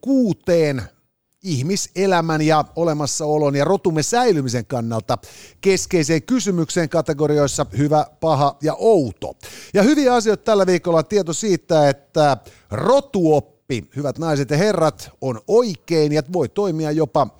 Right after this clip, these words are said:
armoperusteena oikeusistuimessa. Toinen hyvä uutinen on se, että nyt jo neljätoistavuotiaitakin vaaditaan vankilaan. Pahoja asioita tästä vastaan on tieto siitä, että tutkijat ovat löytäneet nuoruuden lähteen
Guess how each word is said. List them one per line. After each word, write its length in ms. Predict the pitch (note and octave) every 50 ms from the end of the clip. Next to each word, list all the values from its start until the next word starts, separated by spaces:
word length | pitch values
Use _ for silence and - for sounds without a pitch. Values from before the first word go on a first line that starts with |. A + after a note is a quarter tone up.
| _ _ _ _ _ _ _ _ -
armoperusteena 1300 | G3+ A3+ B3 A#3+ G3+ F3+ D#3+ D3 - _ G3 G3 F#3 E3 D#3+ C3 - - _ - D3+ C#3 C3+ C3 C#3 D3
oikeusistuimessa. 1400 | F3+ G3+ G#3+ F#3 - - D#3 C#3+ B2 - - D#3+ E3+ C#3 - - - - G2+ F#2 D#2+ D2 C#2+ - - - - - - - - - - - - -
Toinen 260 | C4+ C4+ C4 B3 G#3+
hyvä 160 | G#3+ G#3 G3+
uutinen 460 | F#3+ F#3+ F3 E3+ E3+ D#3+ D#3 D#3 D#3
on 120 | D3+ D3 C3+
se, 220 | - F#3 D#3+ C#3+
että 340 | B2+ - _ - D3 C3 A#2+ B2+
nyt 260 | E3 E3+ D3+ - -
jo 160 | F3+ G3+ F#3+ G#3 G#3+
neljätoistavuotiaitakin 1160 | E3 F#3+ G#3+ G#3+ F#3 E3+ - D#3+ D3+ C3 - D3 C#3 D#3 D#3 C#3 G#2+ C#3 C3+ B2 C#3 C#3 D3
vaaditaan 580 | D#3 D#3 D3+ C#3+ C#3+ - F3+ E3 D#3 B2+ A#2 A#2+
vankilaan. 760 | F3+ F3 D#3+ C3 A#2+ A2 - - F#2 E2+ C#2+ G1+ - F2 - - _ _ _ _ - - - - -
Pahoja 360 | - C#4+ C#4+ C#4+ C#4 A3+ G#3 G3
asioita 260 | F#3+ E3 F3+ E3+ D3+
tästä 200 | F3 D#3+ - F3
vastaan 320 | F3 F3 - - E3 D#3
on 100 | D#3+ D3+
tieto 260 | - G#3 G3+ D3+ C#3+
siitä, 380 | C3 - E3+ D#3+ C#3+ - - C3
että 180 | B2 G#2+ - -
tutkijat 460 | A#3+ C4 - _ - D#3 C#3 A#2 B2+
ovat 180 | C#3+ D3 C3+
löytäneet 520 | F3 G3 F3 C#3+ - D3 D3 C#3 B2+ - - -
nuoruuden 720 | C3+ D3+ G3+ A#3+ A#3 G3 C#3+ C3 C3 A#2+ A#2 A#2 A#2 B2
lähteen 720 | C#3+ E3 D#3+ B2+ G#2+ - _ _ - G#2+ G2+ G2 F#2+ F2+